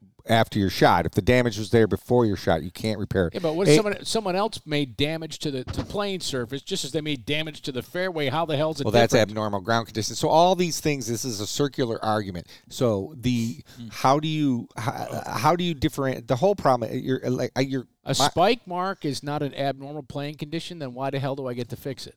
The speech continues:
Speaker 1: Putting greens are considered a different entity than the fairway or through the green. In the rules of golf. That's a different, you're on the green.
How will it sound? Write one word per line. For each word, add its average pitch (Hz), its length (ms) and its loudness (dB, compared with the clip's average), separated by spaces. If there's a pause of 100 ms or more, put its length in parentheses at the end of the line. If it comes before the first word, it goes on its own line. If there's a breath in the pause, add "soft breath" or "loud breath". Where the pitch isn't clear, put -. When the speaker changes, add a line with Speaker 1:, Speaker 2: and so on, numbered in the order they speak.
(120)
Speaker 1:
Putting 156 280 2
greens 147 280 -4
are 135 80 0
considered 117 480 -4
a 98 40 -8
different 98 340 -8 (500)
entity 113 540 -4
than 92 220 -8
the 92 80 -10
fairway 95 500 -2
or 87 220 -8
through 98 220 -12
the 85 100 -12
green. 90 300 -16 (1600 loud breath)
In 110 140 -4
the 101 80 -4
rules 95 260 -2
of 92 80 -8
golf. 95 440 0
That's 95 200 -2
a 101 60 -2
different, 101 360 -4 (100)
you're 95 180 -6
on 92 120 -4
the 90 80 -8
green. 92 320 -8